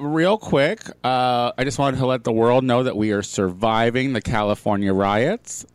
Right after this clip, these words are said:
Um, uh, if you don't know what that is, you should watch a little C N N because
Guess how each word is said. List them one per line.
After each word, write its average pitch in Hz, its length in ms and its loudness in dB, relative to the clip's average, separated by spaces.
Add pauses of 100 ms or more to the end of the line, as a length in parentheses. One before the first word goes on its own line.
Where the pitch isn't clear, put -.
(120)
Um, 95 960 0
uh, 92 300 -2
if 104 200 -4
you 110 80 -2
don't 170 400 2
know 131 160 2
what 110 160 0
that 95 240 -2
is, 92 320 -2
you 98 80 -6
should 90 180 -8
watch 98 320 -2
a 143 60 -2
little 131 200 0
C 135 260 -2
N 135 100 -2
N 104 300 -2
because 98 600 -2